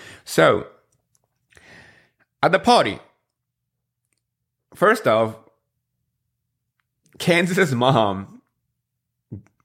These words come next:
cracked me up when she saw a snake and she said, "I thought Giselle wasn't coming. There she is." And she pointed at the snake, and the editors,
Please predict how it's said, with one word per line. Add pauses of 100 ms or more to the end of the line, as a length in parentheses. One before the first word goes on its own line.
(260)
cracked
me
up (320)
when
she
saw
a
snake (840)
and
she
said, (880)
"I
thought
Giselle
wasn't
coming. (340)
There
she
is."
And
she
pointed
at
the
snake,
and
the (120)
editors,